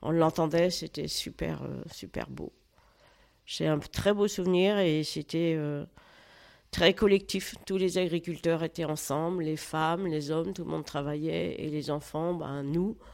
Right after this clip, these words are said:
on aidait à, à porter de la boisson, à,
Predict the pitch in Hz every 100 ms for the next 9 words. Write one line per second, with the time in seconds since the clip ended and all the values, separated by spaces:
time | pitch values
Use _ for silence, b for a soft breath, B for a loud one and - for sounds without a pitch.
0 | B B B B B _ - 151 151 156
1 | 151 151 147 156 156 143 147 143 147 147
2 | 156 b b b b b b b - _
3 | _ _ - 135 160 - 175 170 160 160
4 | 165 202 - 175 175 180 180 180 160 135
5 | 131 139 135 135